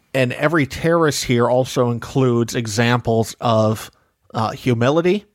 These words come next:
in the case of pride, or of the virtue corresponding to that ledge,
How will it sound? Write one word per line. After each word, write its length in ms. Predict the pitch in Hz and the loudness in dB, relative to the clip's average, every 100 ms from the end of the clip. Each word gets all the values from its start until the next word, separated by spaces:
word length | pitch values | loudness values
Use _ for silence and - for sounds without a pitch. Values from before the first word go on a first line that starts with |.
| _ | _
in 140 | - 117 | -6 -4
the 40 | |
case 220 | - 110 | -4 -6
of 80 | - | -6
pride, 360 | - - 107 117 | 0 2 2 0
or 200 | - - | 0 -2
of 300 | 139 117 135 | -2 -2 -2
the 80 | 127 | -2
virtue 580 | 110 117 156 - 151 | -2 -2 -2 0 -2
corresponding 680 | 135 147 139 - 139 135 135 | 0 0 0 0 0 0 -2
to 80 | 131 | 0
that 180 | 131 127 | 0 0
ledge, 360 | 127 120 120 | 0 0 -2